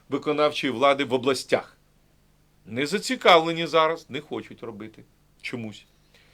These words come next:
Хоча народ уже почав це робити в десяти областях, створювати виконкоми. Раз. Друге. Має бути створений механізм, е, фінансування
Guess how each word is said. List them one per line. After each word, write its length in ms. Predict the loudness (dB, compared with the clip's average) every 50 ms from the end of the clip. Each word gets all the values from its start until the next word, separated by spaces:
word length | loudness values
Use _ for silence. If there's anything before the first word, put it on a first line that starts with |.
| _ _ _
Хоча 420 | -6 -4 -4 0 2 2 2 2 2
народ 340 | 0 2 4 4 4 2
уже 180 | 0 0 0 0
почав 380 | 2 0 0 2 4 4 4 4
це 180 | 2 0 0
робити 340 | 0 0 -2 -6 -8 -8 -10
в 60 | -10
десяти 380 | -10 -10 -10 -10 -10 -10 -10 -10
областях, 560 | -10 -10 -14 -18 -16 -16 -18 -18 -18 _ _ _ _ _ _ _
створювати 540 | -16 -12 -4 0 2 2 2 2 0 -2 -2
виконкоми. 500 | -4 -4 -4 -6 -8 -6 -6 -6 -6 -8 -12 _ _ _ _ _ _ _ _
Раз. 420 | -2 4 4 4 4 4 0 -8 _ _ _ _
Друге. 480 | -16 -10 -6 -4 -2 -2 -2 -4 -6 -10 _ _ _ _ _ -20 _ _ _ _ _
Має 360 | -8 -2 0 2 4 4 2 2
бути 420 | 0 -2 -6 -6 -6 -8 -12 -14 -16 _ _ _ _
створений 600 | -18 -18 -14 -8 -4 0 0 0 0 0 -2 -4 -4
механізм, 920 | -4 -4 -6 -4 -2 0 0 0 -2 -2 -4 -4 -4 -4 -6 -8 -10 -10 -12 -16 _ _ _ _ _ _ _ _ -2
е, 280 | 0 0 0 0 -2 -4 -6
фінансування 1040 | -6 -4 -2 -2 -2 -4 -4 -6 -8 0 4 6 6 6 6 2 -2 -8 -8 -10